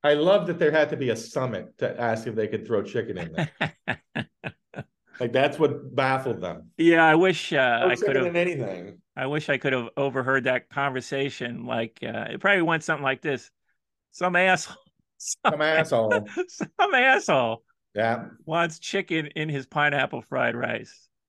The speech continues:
Speaker 2: Um, but,
Speaker 1: Wouldn't it, wouldn't it
Speaker 2: uh,
Speaker 1: be great if they said chicken? "What does he think this is?" And then they just listed, like, the nine thousand items that
Speaker 2: Uh-huh.
Speaker 1: come with chicken.
Speaker 2: <laughs>
Speaker 1: What is this?
Speaker 2: I
Speaker 1: Chow mein? Chow fun? Chop suey?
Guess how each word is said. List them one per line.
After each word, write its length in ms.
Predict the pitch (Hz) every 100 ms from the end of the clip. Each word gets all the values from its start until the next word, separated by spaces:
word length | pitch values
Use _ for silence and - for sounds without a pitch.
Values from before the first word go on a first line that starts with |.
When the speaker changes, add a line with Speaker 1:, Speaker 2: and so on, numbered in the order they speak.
| _ _ _ _ _
Speaker 2:
Um, 600 | 127 123 117 113 104 107 _ _ _ _
but, 180 | 135 135
Speaker 1:
Wouldn't 220 | 190 131
it, 60 | 131
wouldn't 220 | 202 214
it 40 |
Speaker 2:
uh, 20 | 202
Speaker 1:
be 20 |
great 220 | 175 175
if 100 | 170
they 140 | 170
said 240 | 156 135 -
chicken? 560 | - 226 226 101 101 _ _
"What 160 | 127 226
does 200 | 277 -
he 120 | 240
think 220 | 233 220
this 180 | 202 190
is?" 260 | 214 160 127 -
And 100 | 131
then 140 | 147 143
they 100 | 139
just 180 | 127 107
listed, 460 | 131 135 - 123
like, 180 | 120 117
the 80 | 120
nine 300 | 117 117 117
thousand 460 | 120 113 113 113
items 540 | 107 107 104 98 101 - _ _ -
that 160 | 123
Speaker 2:
Uh-huh. 140 | 117 127
Speaker 1:
come 80 | -
with 160 | 107
chicken. 540 | - 123 - 85 82 - _ -
Speaker 2:
<laughs> 0 | 131 - 127 - - - _ - - _ _ _ _ _ _ _
Speaker 1:
What 120 | 214
is 80 | 156
this? 80 | 170
Speaker 2:
I 140 | 262
Speaker 1:
Chow 100 | 180 - - -
mein? 140 | 240
Chow 200 | - 131
fun? 440 | 127 147 196 226 -
Chop 220 | 151 131
suey? 280 | 175 180